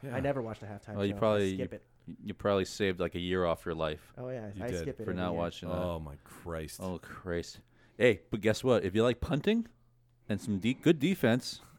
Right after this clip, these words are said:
Speaker 3: you would love that Super Bowl.
Speaker 1: <laughs> You like a defensive game.
Speaker 3: Yeah.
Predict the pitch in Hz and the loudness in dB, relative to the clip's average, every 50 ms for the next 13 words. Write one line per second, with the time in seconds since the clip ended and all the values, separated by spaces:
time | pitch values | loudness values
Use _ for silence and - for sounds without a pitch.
0 | - - - 101 107 120 123 113 113 117 123 127 110 113 127 120 - 143 135 - | -14 -4 0 2 4 6 6 6 6 4 4 6 4 4 2 2 0 -4 -4 -4
1 | 117 98 95 92 95 95 - - - - _ - - - - - 85 95 101 98 | -4 0 0 0 0 0 -2 -4 -6 -4 _ -12 -12 -10 -8 -6 -6 -4 -4 -4
2 | 92 101 95 - 110 107 101 - 107 90 85 107 110 101 85 76 - - - 92 | -6 -6 -6 -4 -4 -6 -4 -6 -8 -8 -6 -4 -4 -4 -4 -6 -8 -6 -2 2
3 | 90 98 117 113 | 2 4 4 4